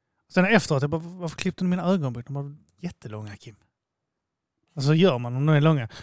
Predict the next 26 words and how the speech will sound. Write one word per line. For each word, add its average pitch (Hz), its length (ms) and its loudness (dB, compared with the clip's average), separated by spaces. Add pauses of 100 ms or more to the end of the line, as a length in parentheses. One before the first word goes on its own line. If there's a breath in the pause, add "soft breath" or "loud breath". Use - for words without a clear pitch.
(140 loud breath)
Och - 60 -12
sen 220 140 4
efter 262 320 6
det, 156 240 6 (320)
av 208 80 6
någon 214 160 10
anledning 202 280 8
så 180 100 4
började 165 300 8
frisörer 160 840 4
också - 200 4
klippa 208 420 4
dem. 120 120 -2
Så - 80 2
jag 180 60 8
vet 165 60 8
inte 185 140 4
om 220 60 8
jag 208 100 10
började 196 220 8
få - 100 8
gubbögonbryn 151 1300 6
eller 165 120 10
vad 175 120 10
det 180 40 10
var. 156 200 8